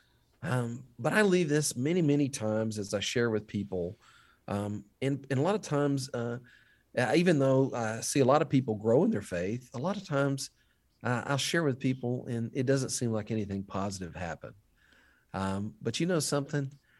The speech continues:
I leave with a lot of people who don't seem like they're going to follow in the way.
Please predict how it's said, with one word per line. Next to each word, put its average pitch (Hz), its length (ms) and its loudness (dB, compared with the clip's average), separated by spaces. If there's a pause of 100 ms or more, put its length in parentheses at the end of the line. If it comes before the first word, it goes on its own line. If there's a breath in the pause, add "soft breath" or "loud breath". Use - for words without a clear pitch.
(220 soft breath)
I 131 120 4
leave 117 360 4
with 98 100 -4
a 98 40 -4
lot 113 220 0
of 117 80 -4
people 98 360 -4
who 101 140 -4
don't 107 240 -2
seem 113 220 -2
like 98 180 -6
they're 95 120 -4
going 95 360 -4
to - 60 -18
follow 90 300 -4
in 85 100 -8
the 85 60 -10
way. 80 500 -10